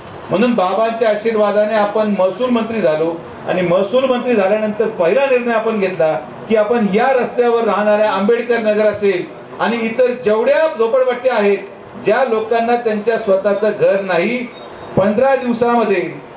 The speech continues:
दिघे साहेब इथं साक्षीदार आहेत, आचारसंहितेमुळे लोकसभा गेली आणि आता विधानसभा गेली, ही विधान परिषद होती शिक्षकांची, त्यामुळे आपल्याला वेळ मिळाला नाही. पंधरा दिवसामध्ये हे जेवढ्या अतिक्रमणामध्ये लोक राहतात, तुमच्या सगळ्यांच्या नावावर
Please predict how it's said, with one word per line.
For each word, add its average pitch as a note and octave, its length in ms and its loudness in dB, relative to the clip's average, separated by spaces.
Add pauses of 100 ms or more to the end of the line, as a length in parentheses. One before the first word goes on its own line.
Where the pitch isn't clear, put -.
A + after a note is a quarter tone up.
(580)
दिघे F#3 240 0
साहेब G#3+ 240 2
इथं G3+ 140 2
साक्षीदार G3 440 0
आहेत, F3+ 220 0
आचारसंहितेमुळे G3+ 880 0
लोकसभा G#3 440 2
गेली G#3+ 340 -2
आणि G#3+ 140 2
आता G#3+ 140 -2
विधानसभा G3+ 480 -2
गेली, D#3+ 600 -6
ही E3 80 2
विधान F#3+ 300 2
परिषद G3 300 0
होती G3 240 0
शिक्षकांची, G3 640 -2
त्यामुळे G3 320 0
आपल्याला F#3+ 280 2
वेळ G3+ 140 4
मिळाला G3 320 0
नाही. F#3+ 180 0 (480)
पंधरा G3+ 320 2
दिवसामध्ये G#3 680 0
हे F3 220 2 (160)
जेवढ्या F#3 360 4
अतिक्रमणामध्ये B3 800 0
लोक G#3+ 180 0
राहतात, F#3+ 400 0 (380)
तुमच्या B3+ 400 2 (100)
सगळ्यांच्या A#3 640 0
नावावर G#3 580 0